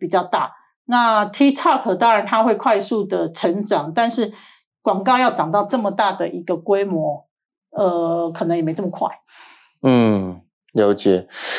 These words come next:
Speaker 2: 我，我，我想加问一个问题，就是说，呃，因为你刚刚提到隐私权政策对它的这个影响，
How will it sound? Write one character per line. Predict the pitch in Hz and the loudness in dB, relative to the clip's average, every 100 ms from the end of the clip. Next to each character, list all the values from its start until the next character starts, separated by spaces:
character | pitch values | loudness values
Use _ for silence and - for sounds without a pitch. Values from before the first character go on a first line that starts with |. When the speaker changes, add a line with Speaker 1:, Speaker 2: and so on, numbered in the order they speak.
| - | -4
Speaker 2:
我， | - - | -2 2
我， | 131 | 2
我 | 151 | 2
想 | 139 104 | 0 0
加 | 143 139 | 2 2
问 | 131 | 2
一 | |
个 | 120 | 2
问 | 117 | 0
题， | 92 | 0
就 | 120 | 2
是 | |
说， | 143 156 - - - - - - _ _ _ _ _ _ _ - | 2 0 -2 -8 -8 -20 -20 -20 _ _ _ _ _ _ _ 0
呃， | 139 | 4
因 | 131 123 120 120 - | 6 6 6 4 4
为 | 185 | 4
你 | 135 | 4
刚 | 147 | 2
刚 | |
提 | 131 127 | 2 2
到 | 117 | 4
隐 | 110 | 2
私 | 98 - 139 | 2 0 2
权 | 113 98 | 0 0
政 | 127 110 | 0 2
策 | - | 0
对 | 110 120 | 2 2
它 | 113 | 2
的 | 104 | 0
这 | 95 | 0
个 | - | 0
影 | 85 101 | -2 -2
响， | - - | -2 -2